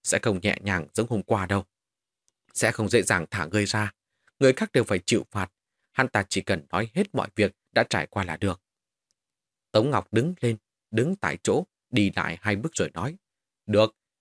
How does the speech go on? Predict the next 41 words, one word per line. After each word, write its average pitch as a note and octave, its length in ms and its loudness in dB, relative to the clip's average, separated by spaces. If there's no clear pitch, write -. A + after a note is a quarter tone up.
chỉ B2+ 120 4
mong E3 200 2
Mạnh G#2 180 -4
đại G2 160 0
nhân F#2+ 380 -2
để G2+ 220 2
tình F2+ 380 -2
cha G#2 140 -2
mẹ F#2+ 160 -6
của - 160 -2
Nô F#2+ 200 0
gia F#2 220 -4
đã - 200 -6
qua C3+ 160 0
đời. G#2 240 -2
Nô G#2 180 6
gia F#2 380 -4
nuôi G2+ 180 2
dạy G2 200 0
em G#2 240 -4
trai F#2+ 280 -4
em G2 240 -2
gái C3+ 280 -2
không A2 160 0
dễ G#2 160 0
dàng F#2+ 240 -8
gì, F2 180 0
đừng G#2 240 2
làm E2+ 160 -2
khó B2+ 140 0
đứa C#3 180 -2
em A2 140 -2
trai F#2 240 -4
này F2 120 -4
của - 160 -4
ta." A#2+ 260 -4
Mạnh G2+ 140 0
Thiên A2+ 160 0
Sở F2 120 -2
đứng B2+ 300 -4
lên, B2+ 140 0